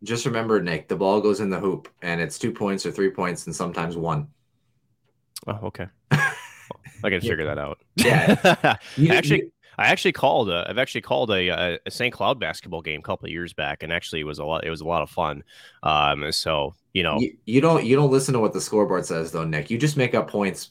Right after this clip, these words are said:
Speaker 1: depending on what, how good you think it was, okay?
Speaker 2: That's what I do normally, so yeah, I'm a pro at it.
Speaker 1: <laughs>
Speaker 2: It'll be fine. Uh, but let's actually talk about the women, shall we? Uh, this, I say disappointing for a couple of reasons. One, um, first of all,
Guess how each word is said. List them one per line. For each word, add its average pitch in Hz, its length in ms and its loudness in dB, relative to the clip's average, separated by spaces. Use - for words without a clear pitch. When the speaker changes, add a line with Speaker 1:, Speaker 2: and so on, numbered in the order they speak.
Speaker 1:
depending 98 400 -2
on 90 80 -4
what, 92 120 0
how 107 140 2
good 101 240 4
you 95 80 -2
think 90 240 -4
it 82 100 -2
was, 80 460 -4
okay? 87 360 -4
Speaker 2:
That's - 160 -12
what 120 120 0
I - 20 -4
do 107 140 -4
normally, 101 440 2
so 147 120 2
yeah, 101 120 0
I'm 80 80 -4
a 82 40 -4
pro 123 300 2
at 64 60 -6
it. 58 140 -10
Speaker 1:
<laughs> - 600 -2
Speaker 2:
It'll 262 280 2
be - 180 6
fine. 98 160 2
Uh, 120 280 4
but 123 140 4
let's 139 240 4
actually 156 280 2
talk 123 220 0
about 110 140 -2
the 98 60 -8
women, 92 280 0
shall 78 240 -6
we? 85 260 -6
Uh, 98 440 2
this, 113 480 -4
I 123 80 2
say 208 200 2
disappointing 131 580 0
for 107 100 -4
a 95 60 -2
couple 92 220 -4
of 80 60 -8
reasons. 71 380 -12
One, 67 240 -10
um, 87 400 0
first 135 240 -2
of 98 100 -2
all, 95 280 2